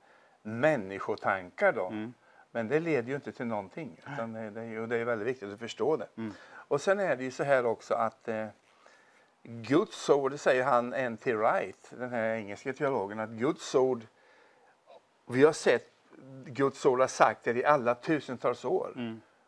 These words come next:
Speaker 1: Och nu plötsligt så ska ingen få tro på det, utan måste man tro på någonting helt annat. Man kan inte ändra på saker och ting på det sättet.
Speaker 2: Just det.
Speaker 1: Och jag tror att den som är tid som är nu, nu, nu går vi igenom det, vi vet inte vad vi kommer att möta, vilka tider vi kommer att möta.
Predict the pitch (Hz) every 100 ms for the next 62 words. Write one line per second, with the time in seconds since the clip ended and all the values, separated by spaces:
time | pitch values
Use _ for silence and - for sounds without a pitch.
0 | _ 120 120 180 - 220 196 - 147 156
1 | 135 - 160 170 120 117 117 131 117 123
2 | 160 180 175 143 131 120 117 - 160 139
3 | 123 127 139 135 131 110 110 101 151 -
4 | - - - - _ - 135 165 151 143
5 | - 208 131 98 117 190 196 _ _ _
6 | _ 165 - 110 - 120 110 92 120 107
7 | 95 90 82 - - _ _ 107 - -
8 | _ 123 151 - 160 135 151 135 127 143
9 | 131 - 175 185 151 190 151 131 113 170
10 | 127 143 156 131 135 175 180 127 123 127
11 | - 107 123 139 131 147 165 151 123 113
12 | 170 160 - 123 110 120 101 - 104 -
13 | 107 120 98 95 95 92 95 101 98 _